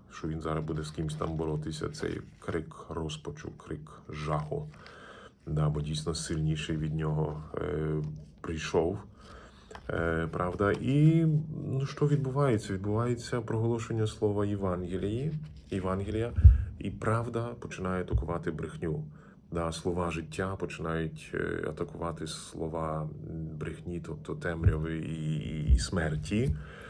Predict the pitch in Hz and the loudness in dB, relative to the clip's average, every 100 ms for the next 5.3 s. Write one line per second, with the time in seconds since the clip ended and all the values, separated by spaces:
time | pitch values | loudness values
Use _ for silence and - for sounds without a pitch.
0 | - - 65 - - - - - - 113 | -14 -8 -8 -8 -16 -20 -20 -4 4 8
1 | 107 107 107 95 90 - - - 82 123 | 10 12 10 6 0 -4 4 6 8 8
2 | 127 127 123 123 113 110 - - 110 107 | 8 8 8 8 4 0 -6 -8 0 4
3 | 110 120 123 123 123 113 - 117 117 113 | 6 6 6 6 4 2 0 4 4 4
4 | 110 107 120 113 110 110 107 107 107 104 | 4 2 2 0 4 4 4 4 2 2
5 | 104 101 | 2 2